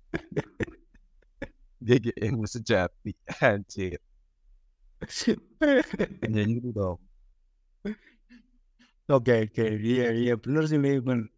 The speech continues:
Speaker 2: emang bener khayal al falah ya. Marilah kita menuju kemenangan. Emang di takdiran kita tuh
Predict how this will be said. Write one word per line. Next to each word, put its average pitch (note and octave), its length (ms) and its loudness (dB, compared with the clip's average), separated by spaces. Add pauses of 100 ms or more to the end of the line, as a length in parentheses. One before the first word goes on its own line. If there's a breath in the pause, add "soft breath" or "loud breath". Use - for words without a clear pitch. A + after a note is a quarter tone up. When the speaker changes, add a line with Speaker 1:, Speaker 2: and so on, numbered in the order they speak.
(100)
Speaker 2:
emang B2 240 2
bener C#3 160 0
khayal A#2+ 400 -2
al B2+ 80 0
falah C3+ 320 0
ya. G#2+ 240 -4
Marilah A#2+ 320 0
kita B2 160 -2
menuju B2 240 -2
kemenangan. A2 400 0
Emang C#3+ 160 2
di C3+ 80 -4
takdiran A2+ 400 0
kita B2 240 -2
tuh D3+ 160 -6